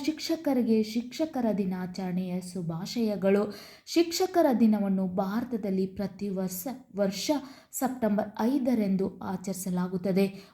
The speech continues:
ಮೊದಲು ಶಿಕ್ಷಕರ ದಿನವನ್ನು ಸೆಪ್ಟೆಂಬರ್ ಐದು, ಹತ್ತೊಂಬತ್ತು ನೂರ ಅರವತ್ತೆರಡರಂದು ಆಚರಿಸಲಾಯಿತು. ಡಾಕ್ಟರ್ ಸರ್ವಪಲ್ಲಿ ರಾಧಾಕೃಷ್ಣರವರ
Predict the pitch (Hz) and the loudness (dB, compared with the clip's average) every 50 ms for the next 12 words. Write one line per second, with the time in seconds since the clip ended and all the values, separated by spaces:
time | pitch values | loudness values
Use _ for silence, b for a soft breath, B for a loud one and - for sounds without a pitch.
0 | - 202 202 196 185 214 208 202 190 190 - - 233 - - - 269 254 254 226 | -6 -2 0 2 2 2 2 2 2 2 0 -2 -4 -4 -4 -4 -4 -2 0 0
1 | 208 202 185 180 190 190 190 185 185 185 185 185 185 - 196 - - - 190 190 | 0 0 0 0 0 0 0 0 0 0 -2 -4 -6 -8 -10 -10 -8 -6 -4 -2
2 | 190 190 185 185 180 185 180 196 - - 185 180 - - 190 185 180 190 185 - | -2 0 0 0 0 -2 -2 -4 -6 -6 -8 -10 -8 -6 -4 -4 -4 -4 -6 -4
3 | 190 185 180 185 180 - - 175 180 180 185 180 180 - 190 185 190 214 254 254 | -4 -4 -4 -4 -6 -8 -8 -8 -6 -6 -6 -6 -6 -6 -6 -4 -4 -2 -2 0
4 | 226 208 190 185 190 185 - - 190 185 175 180 - 196 - - - 190 190 190 | 0 0 0 0 -2 -4 -6 -8 -6 -6 -6 -6 -6 -8 -8 -6 -4 -2 0 2
5 | 190 190 185 220 214 214 214 B B B B B - - 330 330 - 370 339 - | 0 2 2 2 2 2 0 B B B B B -6 -4 -4 0 0 0 0 2
6 | - 277 233 226 240 285 339 330 - 330 311 294 285 254 220 - 180 175 175 165 | 2 4 4 4 4 4 2 2 2 2 2 4 4 4 4 2 2 0 -2 0
7 | 214 233 262 254 294 277 - - 285 277 269 247 233 226 214 | 0 -2 0 -2 -4 -4 -2 0 0 0 2 2 0 0 0